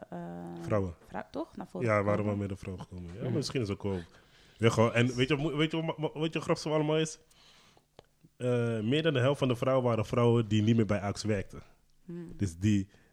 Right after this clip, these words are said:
Speaker 2: die, waarom zeg je niet,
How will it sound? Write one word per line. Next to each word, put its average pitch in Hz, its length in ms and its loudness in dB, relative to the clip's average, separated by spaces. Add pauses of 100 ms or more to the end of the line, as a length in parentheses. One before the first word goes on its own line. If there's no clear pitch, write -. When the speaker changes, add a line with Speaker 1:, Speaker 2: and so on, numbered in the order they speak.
(360)
Speaker 2:
die, 104 380 -2 (1400)
waarom 127 320 2
zeg 143 180 0
je 131 60 -2
niet, 131 220 -4